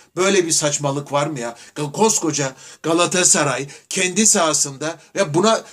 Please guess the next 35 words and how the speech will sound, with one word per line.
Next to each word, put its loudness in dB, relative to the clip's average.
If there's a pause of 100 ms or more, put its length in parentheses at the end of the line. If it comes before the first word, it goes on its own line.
(120)
bunlara 0
pek 0
girmem. 2 (140)
Hep -6
es-, 0
ne 4
derdim 0
ben? 0 (140)
"Kardeşim, -4
ben -2
üç -6
puanı 0
aldım 0
mı?" -8 (160)
"Aldım. 0
Ben -2
ona 2
bakarım." -2
derdim. -10 (240)
Ama -8 (200)
sen -4
üç -6
puanı 0
aldın 0
da 0 (100)
nasıl 0
aldın? 0 (260)
Ben 0
şimdi -2
Gençler 2
Birliği 0
maçının 0
sonucuna -2 (180)
artık -2
hiç -2